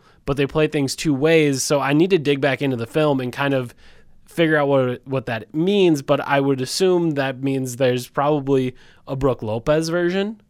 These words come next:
of what they do, and there's probably a non-Brook Lopez version of what they do, 'cause we saw him drop on a number of pick and rolls. He got cooked by, uh, Chris Dunn on one of those on a hesitation move,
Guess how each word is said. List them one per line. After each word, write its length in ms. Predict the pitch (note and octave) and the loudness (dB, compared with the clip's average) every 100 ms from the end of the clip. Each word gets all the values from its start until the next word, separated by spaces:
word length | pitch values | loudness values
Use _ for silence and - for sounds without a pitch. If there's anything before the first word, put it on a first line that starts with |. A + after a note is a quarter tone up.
| _ _ | _ _
of 180 | D3 D#3 | 0 0
what 200 | D#3+ F#3 | 2 -2
they 120 | F#3 | -2
do, 280 | F3+ G3 A#3 - | 2 0 0 -8
and 200 | C3+ B2+ | -4 -2
there's 160 | C3 | -2
probably 400 | - A#2 B2 C#3 | -2 -4 0 0
a 40 | D#3+ | 2
non-Brook 460 | F3+ F#3 C#3+ A2 | 0 -2 -4 -8
Lopez 480 | G#2+ G2+ G2+ G2 F#2+ | -10 -10 -10 -12 -12
version 400 | B2 B2 G#2+ A2 | -8 -6 -6 -8
of 160 | A2 A#2 | -8 -4
what 160 | A2+ | -6
they 140 | A2 G#2+ | -6 -8
do, 200 | G#2+ G2+ | -8 -8
'cause 220 | C3 A#2 | -8 -4
we 100 | C3 | -4
saw 220 | - C#3 | -2 -2
him 220 | C#3 C3+ | 0 -4
drop 340 | B2 B2+ C3 C3+ | -2 -2 -2 -2
on 140 | B2 | -4
a 80 | A#2+ | -2
number 440 | B2 C#3+ C3+ A#2+ - - _ | -2 -2 -2 -4 -8 -20 _
of 140 | C3+ - | -10 -6
pick 180 | C3 | -4
and 140 | B2+ B2 | -2 0
rolls. 280 | B2+ B2+ A#2+ | 0 0 -2
He 100 | B2+ | -2
got 200 | C3 A#2+ | -4 -2
cooked 320 | - C3+ C3 | -6 -6 -6
by, 380 | B2 A#2+ A#2+ A#2+ - - - | -4 -2 -2 -4 -8 -20 -8
uh, 160 | B2+ A2+ | -6 -4
Chris 240 | D3 C3+ | -4 -4
Dunn 380 | - B2+ C3 A#2+ | -2 -2 0 -2
on 180 | A#2+ A#2 | -2 0
one 200 | C3+ C3+ | 0 2
of 40 | |
those 220 | B2+ A#2 | 0 0
on 80 | A#2+ | -2
a 40 | |
hesitation 640 | A2+ C3 A2+ E3 E3 D#3 D3 | -4 -4 -2 0 0 0 2
move, 400 | D3+ D3 C#3 | 4 4 2